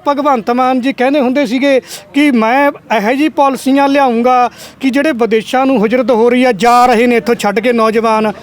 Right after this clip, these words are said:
ਮੈਂ ਉਹਨਾਂ ਨੂੰ ਵਾਪਸ ਲੈ ਕੇ ਆਊਂਗਾ। ਦੇਖੋ, ਵਿਦੇਸ਼ ਤੋਂ ਆਉਂਦੇ ਨੇ, ਟਰੰਪ ਭੇਜਦਾ, ਇੱਥੋਂ ਦੋ ਨੰਬਰ 'ਚੋਂ ਲੋਕ ਜਾਂਦੇ ਨੇ। ਕਿਉਂ ਜਾਂਦੇ ਨੇ? ਦੁਖੀ ਹੋ ਕੇ ਜਾਂਦੇ ਨੇ ਇੱਥੋਂ ਦੇ ਸਿਸਟਮ 'ਚੋਂ। ਜਦੋਂ ਪੜ੍ਹੇ ਲਿਖੇ ਬੰਦਿਆਂ ਤੋਂ ਤੁਸੀਂ ਪਰਚੇ ਕਰੋਗੇ,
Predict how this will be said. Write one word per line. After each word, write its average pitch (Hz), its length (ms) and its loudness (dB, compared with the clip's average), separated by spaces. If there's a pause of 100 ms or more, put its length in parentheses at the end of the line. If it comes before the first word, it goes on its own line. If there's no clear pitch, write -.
(220)
ਮੈਂ 302 140 2
ਉਹਨਾਂ 320 180 2
ਨੂੰ 302 120 0
ਵਾਪਸ 269 380 0
ਲੈ 269 160 0
ਕੇ 254 160 0
ਆਊਂਗਾ। 185 460 -2 (340)
ਦੇਖੋ, 247 420 -2 (1000)
ਵਿਦੇਸ਼ 277 380 -2
ਤੋਂ 311 200 2
ਆਉਂਦੇ 277 200 2
ਨੇ, 277 100 0
ਟਰੰਪ 277 340 -2
ਭੇਜਦਾ, 240 440 -2
ਇੱਥੋਂ 285 200 -2
ਦੋ 269 220 0
ਨੰਬਰ 302 280 2
'ਚੋਂ 285 440 0 (300)
ਲੋਕ 277 260 0
ਜਾਂਦੇ 220 320 -2
ਨੇ। 196 80 -4
ਕਿਉਂ 302 280 0
ਜਾਂਦੇ 226 340 -2
ਨੇ? 170 120 -6 (240)
ਦੁਖੀ 302 280 2
ਹੋ 294 100 0
ਕੇ 277 120 -2
ਜਾਂਦੇ 233 280 -2
ਨੇ 226 100 0
ਇੱਥੋਂ 233 200 -2
ਦੇ 240 60 2
ਸਿਸਟਮ 214 340 -6
'ਚੋਂ। 196 260 -4 (300)
ਜਦੋਂ 285 180 0
ਪੜ੍ਹੇ 302 280 0
ਲਿਖੇ 285 220 0
ਬੰਦਿਆਂ 247 320 -2
ਤੋਂ 247 100 -6
ਤੁਸੀਂ 254 220 -4
ਪਰਚੇ 233 400 -2
ਕਰੋਗੇ, 220 500 0